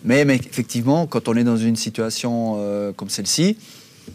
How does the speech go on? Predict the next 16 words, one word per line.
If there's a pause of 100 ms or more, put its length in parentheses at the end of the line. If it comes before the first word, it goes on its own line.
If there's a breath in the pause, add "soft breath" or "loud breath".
(400)
plutôt
que
de
changer
à
la
quatre-vingtième,
on
pourrait
peut-être
changer
à
la
soixante
ou
la,